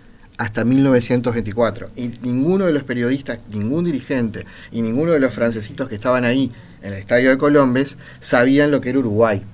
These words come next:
O sea, podía haber dicho que era un país africano, un país... Nadie sabía nada. Y entonces, a, a raíz del triunfo, eh, Enrique Boero, que era el, una especie de embajador,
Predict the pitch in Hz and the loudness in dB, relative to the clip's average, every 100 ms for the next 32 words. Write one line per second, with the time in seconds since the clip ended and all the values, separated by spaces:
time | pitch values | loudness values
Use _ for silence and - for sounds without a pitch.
0 | - - 113 104 120 127 127 123 117 110 | -20 -8 -6 0 2 4 2 -2 -4 -2
1 | 113 117 107 104 135 139 135 131 127 113 | -4 -6 -10 -2 2 4 4 2 2 -2
2 | 110 113 113 - - - - 120 156 160 | -4 -4 -8 -14 -20 -20 -8 0 2 2
3 | 156 135 139 147 143 139 156 - - - | 2 2 4 4 4 2 0 -10 -18 -10
4 | 139 160 165 233 233 202 - 156 - - | 2 4 4 6 6 4 0 -2 -2 -4
5 | 123 123 117 120 117 120 185 196 185 185 | 0 0 2 2 4 4 4 2 0 0
6 | 190 180 165 - 151 127 123 117 113 110 | 2 2 2 2 2 2 0 2 2 2
7 | 107 104 98 - - - - - 127 120 | 0 0 -4 -10 -20 -20 -20 -10 -4 -2
8 | 135 160 151 165 143 123 123 117 110 104 | 4 6 8 8 6 2 2 2 2 -2
9 | 104 104 117 117 104 104 107 113 135 131 | -6 -6 -4 -2 0 -2 -2 0 4 4
10 | 139 | 2